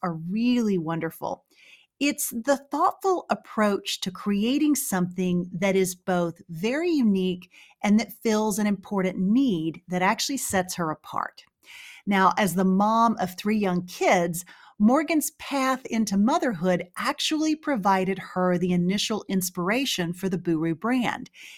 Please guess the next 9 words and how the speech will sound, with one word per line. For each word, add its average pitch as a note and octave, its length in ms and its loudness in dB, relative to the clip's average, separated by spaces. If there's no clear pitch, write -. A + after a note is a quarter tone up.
In G3+ 100 4
fact, G3+ 400 2
breastfeeding G3+ 680 0
<laughs> - 0 -
specifically F#3+ 960 2
inspired C4+ 800 4
the C4+ 100 2
initial A#3+ 460 2
designs, F#3 880 0